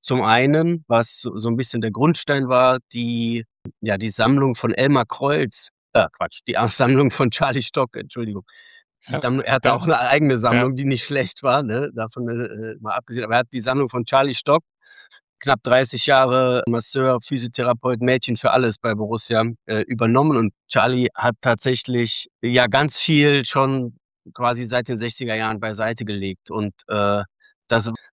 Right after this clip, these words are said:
Speaker 1: musste alles erstmal gesichtet, katalogisiert,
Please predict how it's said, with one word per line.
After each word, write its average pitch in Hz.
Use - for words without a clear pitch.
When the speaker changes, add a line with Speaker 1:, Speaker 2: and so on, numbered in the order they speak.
Speaker 1:
musste 131
alles 139
erstmal 135
gesichtet, 131
katalogisiert, 123